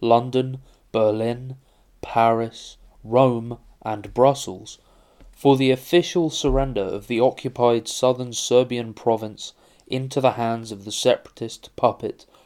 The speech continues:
pro-imperialist government in Pristina. Since the ninth of June nineteen ninety-nine, the southern Serbian province of Kosovo and Metohija has been under the occupation of the military wing of Western imperialism,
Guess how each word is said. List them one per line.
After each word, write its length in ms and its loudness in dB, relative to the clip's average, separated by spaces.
pro-imperialist 1300 0
government 440 -8
in 260 -6
Pristina. 640 -10
Since 360 0
the 160 2
ninth 400 -2
of 100 -10
June 480 -2
nineteen 640 -2
ninety-nine, 840 -6
the 80 -6
southern 500 4
Serbian 600 2
province 440 2
of 160 -10
Kosovo 640 4
and 220 0
Metohija 720 -2
has 160 0
been 200 0
under 300 0
the 140 2
occupation 800 0
of 140 -12
the 60 -6
military 600 0
wing 340 -6
of 160 -12
Western 380 -4
imperialism, 800 -6